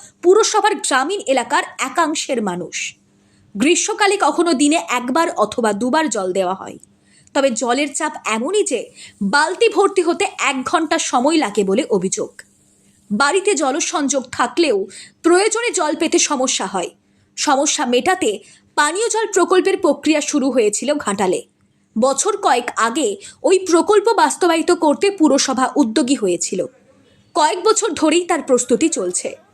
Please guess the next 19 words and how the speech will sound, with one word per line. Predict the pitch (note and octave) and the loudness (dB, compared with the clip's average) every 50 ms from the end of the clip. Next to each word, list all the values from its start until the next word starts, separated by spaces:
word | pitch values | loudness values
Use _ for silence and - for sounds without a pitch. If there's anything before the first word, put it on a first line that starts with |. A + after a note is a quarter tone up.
| _ _ _ _ - - _ - | _ _ _ _ -20 -18 _ -4
এবার | C#4 C4+ D4 D4+ D4+ D4 | 0 2 2 0 0 0
প্রস্তাবিত | - D4+ C#4 C4+ - - A4 G#4+ G#4 G4 G4+ A4+ | 2 2 2 2 2 0 2 4 4 4 2 2
সেই | - - - F#4 E4 C4+ | 0 0 0 0 0 0
জল | - C#4 B3 B3 | 2 2 0 0
প্রকল্পের | B3 - C4 - C4 B3 A#3+ B3 A#3+ A3 A3+ - | 2 0 0 2 2 0 2 2 -2 -4 -2 0
কাজ | B3+ B3+ D4+ B3+ - - - - - - - - - - | 0 0 2 0 -2 -6 -8 -10 -10 -18 -20 -20 -10 -4
আনুষ্ঠানিকভাবে | C4+ C#4+ C4 D#4+ G4+ - - F4 F#4+ F#4+ F#4+ D#4 - C4+ A#3 D4+ G4 | -2 0 0 0 -2 -4 -2 -2 -2 -2 -2 -4 -2 -2 0 0 0
শুরু | - - C#4+ B3 A#3 A#3+ | -2 -2 -2 -2 -2 -2
হয়ে | A3+ C4 C4 A#3 G#3 | 2 2 2 2 2
গেল। | - F#3 - E3 - - _ _ _ _ _ _ - - - - - - | -2 -4 -4 -4 -6 -6 _ _ _ _ _ _ -20 -20 -20 -20 -12 -6
সূত্রের | - - E4+ - - - G#4+ G#4 F4 | 0 0 0 0 2 0 -2 -2 -2
খবর, | - - G4 D#4+ G#3+ G3+ - - - _ _ - - - - - - - | 0 0 0 0 0 -4 -8 -10 -14 _ _ -20 -20 -20 -20 -16 -4 -2
রূপনারায়ণ | B3 C4+ E4 G4 G4 G4 G4+ A4 A4 A4 A4+ A#4 A4+ A4+ | 2 4 4 4 4 2 0 0 2 0 0 -2 -4 -4
থেকে | - - F#4+ F#4+ A4 | -2 -2 0 0 0
পাইপে | G#4+ G#4+ E4 B3+ B3+ D4 D4 F#4 D#4+ | 0 0 0 0 0 0 0 0 0
করে | D4 D4 C#4+ F4+ D4 | 2 2 2 2 2
জল | A#3 B3+ A3+ A3+ A3 | 0 0 -2 -2 0
তোলা | A3 A#3 G3+ F3+ F#3+ | 0 0 0 0 0
হবে। | G3 G3+ F#3 E3 | -2 -2 -4 -4